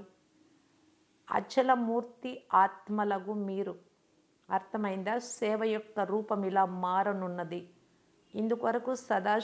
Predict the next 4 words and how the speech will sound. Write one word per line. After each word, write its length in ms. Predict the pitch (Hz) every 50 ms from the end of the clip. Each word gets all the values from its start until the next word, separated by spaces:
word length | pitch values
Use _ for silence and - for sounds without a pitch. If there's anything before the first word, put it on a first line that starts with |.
| - -
శివశక్తి 760 | - 226 214 214 220 214 - - 226 226 - - - 233 233
స్వరూపులుగా 840 | 226 - - - 214 185 185 196 202 196 - 208 190 190 185 208 202
అవ్వండి. 520 | 185 175 175 175 180 170 175 170 175 208 277 - - - _ _ _ _ _ _ -
అచ్చా, 460 | 185 190 185 180 - - - - 202